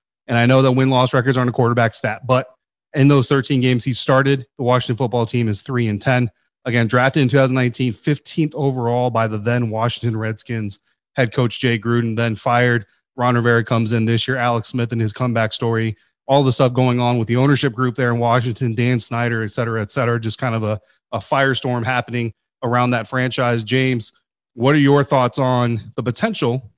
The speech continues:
that Dwayne Haskins, not probably picked up on waivers, but maybe added to the Buccaneers practice squad after the fact, or maybe even during the offseason, to potentially come in and be a young protege behind Tom Brady,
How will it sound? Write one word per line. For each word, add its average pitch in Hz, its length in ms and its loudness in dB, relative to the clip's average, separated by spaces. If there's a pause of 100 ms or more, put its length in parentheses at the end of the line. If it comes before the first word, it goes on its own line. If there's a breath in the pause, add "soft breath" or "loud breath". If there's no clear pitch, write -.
(140)
that 123 160 -4
Dwayne 127 220 -2
Haskins, 123 720 -4
not 196 240 2
probably 190 260 2
picked 165 220 0
up 165 120 0
on 156 160 0
waivers, 139 320 0
but 123 120 -4
maybe 135 320 0
added 127 400 -2 (380)
to 147 100 2
the 131 80 2
Buccaneers 127 320 0
practice 131 360 -2
squad 123 220 -2
after 127 240 0
the 113 80 -2
fact, 127 320 -4 (340)
or 127 60 -4
maybe 139 240 2
even 131 260 2
during 120 200 0
the 110 60 0
offseason, 117 600 0 (260)
to 123 120 -4
potentially 127 440 -2
come 120 280 0
in 117 100 0
and 104 140 -4
be 113 200 -2
a 113 60 2
young 113 480 -2
protege 113 580 0
behind 110 640 -6 (320)
Tom 117 240 0
Brady, 107 580 -4